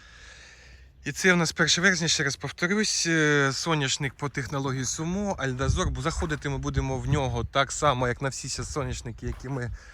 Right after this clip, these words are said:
е, плануємо тридцять першого серпня, е, та, е, першого вересня. Будемо заходити отак отут, навпростець, по діагоналі. Будемо вам показувати, що хотілося показати.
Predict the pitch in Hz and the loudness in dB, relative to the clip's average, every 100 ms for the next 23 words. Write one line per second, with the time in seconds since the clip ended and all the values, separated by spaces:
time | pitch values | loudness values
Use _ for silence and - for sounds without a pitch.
0 | - 120 117 135 139 135 127 117 131 123 | -12 -8 -6 -4 -4 -4 -6 -6 -8 -10
1 | - 147 123 - 123 127 120 147 139 113 | -4 -4 -2 -4 -4 -4 -4 -4 -4 -6
2 | 127 117 101 _ - - - - - 127 | -4 -4 -4 _ -20 -20 -20 -20 -12 -4
3 | 117 117 110 - 135 131 117 - - - | 0 0 -2 2 4 6 4 -8 -20 -20
4 | - - 120 120 117 117 107 123 - 131 | -20 -16 -10 -8 -6 -8 -6 -6 -4 -4
5 | 185 190 - 180 151 139 123 117 117 170 | -2 -2 -4 -6 -4 -8 -8 -8 -8 -8
6 | 147 - 139 120 - - - - - 101 | -8 -6 -6 -6 -14 -20 -20 -20 -14 -12
7 | 87 76 - 82 - - - - 101 - | -12 -12 -14 -14 -16 -18 -18 -16 -14 -14
8 | - - - - 131 127 127 113 92 73 | -14 -14 -14 -12 -10 -6 -4 -4 -6 -8
9 | 71 - - - - - - - - - | -10 -12 -12 -12 -12 -12 -12 -12 -12 -10
10 | 190 220 220 208 196 180 143 - 165 180 | -4 0 2 8 10 10 6 2 6 6
11 | 160 156 220 233 196 202 190 - 190 165 | 6 2 10 10 8 4 2 4 4 4
12 | - - - - - - - - - - | 0 -10 -12 -12 -12 -12 -12 -12 -8 -6
13 | - 190 175 160 175 147 - 170 151 117 | 0 0 0 2 2 2 0 2 4 4